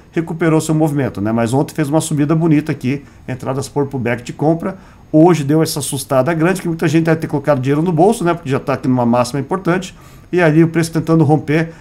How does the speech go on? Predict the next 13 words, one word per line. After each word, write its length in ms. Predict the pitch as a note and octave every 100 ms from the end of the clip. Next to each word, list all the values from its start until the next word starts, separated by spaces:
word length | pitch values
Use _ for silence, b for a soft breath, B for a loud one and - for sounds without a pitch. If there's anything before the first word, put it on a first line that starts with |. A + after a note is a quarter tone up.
| B -
essa 260 | D#3+ E3
região 380 | D#3 D#3+ B2+ D#3+
do 140 | D#3
quarenta 420 | C#3+ E3 D3+ D3 D3+
e 60 |
três 280 | - C#3+ A#2+
mil 300 | C3 D3 D#3+ -
e 40 | D3+
duzentos 280 | C3 C#3 C3+
e 20 |
setenta 260 | B2+ C#3
e 60 | C#3
cinco. 320 | - G2 -